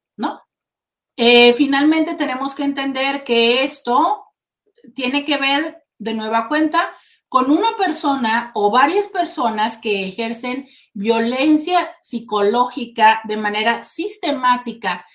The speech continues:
y repetida sobre otra persona o grupos de personas durante un tiempo prolongado. Y entonces, estas personas que denominaremos acosadores pueden ser compañeros de trabajo, pueden ser jefes, o sea, superiores,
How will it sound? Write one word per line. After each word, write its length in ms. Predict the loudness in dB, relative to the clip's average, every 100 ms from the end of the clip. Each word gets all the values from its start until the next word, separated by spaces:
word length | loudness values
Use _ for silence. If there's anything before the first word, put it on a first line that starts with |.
| _ -8
y 140 | -4
repetida 800 | 0 0 0 -4 -8 0 2 2
sobre 360 | -2 -2 0
otra 320 | 0 0 0 0
persona 640 | -4 -4 -4 -2 -4 -2
o 180 | -2 0
grupos 440 | -2 -4 -4 -4
de 120 | -6
personas 720 | -4 -4 -2 -2 -2 -4 -6 -12 _ _
durante 440 | 0 2 2 2 0
un 160 | 0
tiempo 460 | -2 -2 -2 0 -2
prolongado. 680 | -2 -4 -4 -8 -12 -18 _ _ _ _ _ _
Y 140 | 0
entonces, 640 | 2 6 8 8 6 0 -2
estas 280 | -4 -2 -2
personas 580 | -2 0 2 2 0 -2
que 120 | -4
denominaremos 880 | -4 -4 -6 -4 -2 -2 -2 -4 -6
acosadores 920 | -6 -4 0 4 4 4 0 -2 -6 _ -20 _
pueden 420 | 4 4 4 0
ser 380 | 0 2 2 2
compañeros 540 | -2 -4 -4 -4 -6 -6
de 120 | -2
trabajo, 720 | 2 8 10 8 6 2 4
pueden 320 | 0 0 -2
ser 240 | -6 -10
jefes, 680 | 0 0 4 2 2 -6 _
o 120 | -14 -10
sea, 360 | 4 4 4
superiores, 800 | 0 -6 -4 2 4 4 0 -2